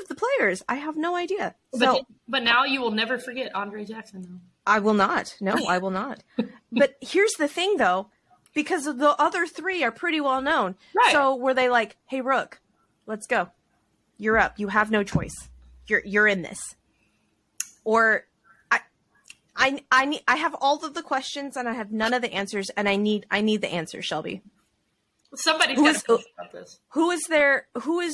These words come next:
Speaker 1: their Julia Mora-, Morales for the Yankees? Who is their traveling whatever
Speaker 2: Who,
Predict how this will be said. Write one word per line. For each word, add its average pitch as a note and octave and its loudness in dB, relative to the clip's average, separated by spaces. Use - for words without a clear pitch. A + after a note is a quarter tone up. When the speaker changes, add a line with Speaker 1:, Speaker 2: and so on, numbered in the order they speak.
Speaker 1:
their D4 -2
Julia C4 -4
Mora-, F#3 -2
Morales G3 0
for A3 -6
the G#3 -4
Yankees? F3+ -8
Who C#4+ -2
is B3+ -2
their A3+ 2
traveling F#3 0
whatever G#3+ 2
Speaker 2:
Who, G3 -8